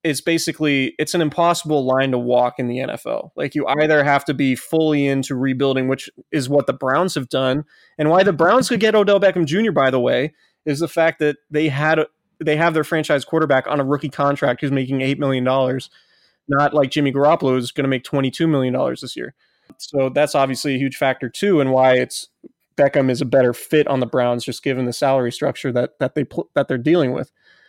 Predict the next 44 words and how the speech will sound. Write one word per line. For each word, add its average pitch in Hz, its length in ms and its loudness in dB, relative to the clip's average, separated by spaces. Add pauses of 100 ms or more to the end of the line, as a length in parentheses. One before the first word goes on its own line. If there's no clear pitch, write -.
(160)
But 131 240 2 (140)
yeah, - 160 4
I 247 80 2
just, 208 300 -2
I 185 100 4
have 160 120 2
no 135 180 4
idea 127 160 2
what 120 80 -2
the 131 60 -2
Giants 123 300 -2
are 151 60 -6
doing. 127 420 -2
Like, 143 200 2
I, 143 280 2 (380)
I - 80 0
don't 180 160 4
think 156 140 2
it's 135 120 -2
possible 131 400 0
to 127 60 2
walk 123 260 2
this 123 160 -6
line 127 260 0
of 120 120 -2
like, 123 280 0 (320)
well, 143 180 2
we're 135 100 0
rebuilding 131 720 2
and 131 360 0
trying 127 200 0
to 123 60 -4
stay 127 200 -4
competitive 127 480 -2
at 127 100 -2
the 143 80 -6
same 127 240 -2
time. 123 260 0
It 120 60 -8
just 131 140 -6
doesn't 143 180 0
make 127 140 -2
any 127 140 -4
sense. 131 300 -6